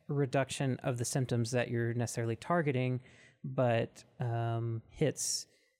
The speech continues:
other symptoms that accompany that problem, um, that over time are likely to have a positive effect on the core issue that you're trying to treat as well. It's, it's interesting to hear about, um, people starting to dream again, so that indicates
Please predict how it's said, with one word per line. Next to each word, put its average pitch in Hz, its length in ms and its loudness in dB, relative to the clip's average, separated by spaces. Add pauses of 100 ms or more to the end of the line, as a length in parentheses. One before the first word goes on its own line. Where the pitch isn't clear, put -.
(160)
other 165 180 4
symptoms 135 420 2
that 120 120 2
accompany 123 720 0 (140)
that 123 220 -2
problem, 117 640 -2 (520)
um, 120 400 0 (100)
that 151 180 4
over 131 240 2
time 127 560 0 (180)
are 143 140 0
likely 135 380 2
to 113 60 -2
have 127 180 2
a 120 40 -8
positive 131 380 0
effect 120 340 -2
on 127 220 0
the 117 60 -4
core - 280 2
issue 120 380 0
that 117 180 -2
you're 127 140 -4
trying 117 320 -4
to 113 60 -6
treat 117 260 -6
as 117 160 -8
well. 127 400 0 (480)
It's, 139 200 0
it's 143 180 0
interesting 156 360 2
to 123 60 2
hear 139 280 4
about, 127 420 0
um, 123 540 -2 (360)
people 139 200 0
starting 139 260 2
to 120 60 2
dream 165 280 4
again, 117 240 2
so 135 140 -2
that 131 180 4
indicates 127 640 0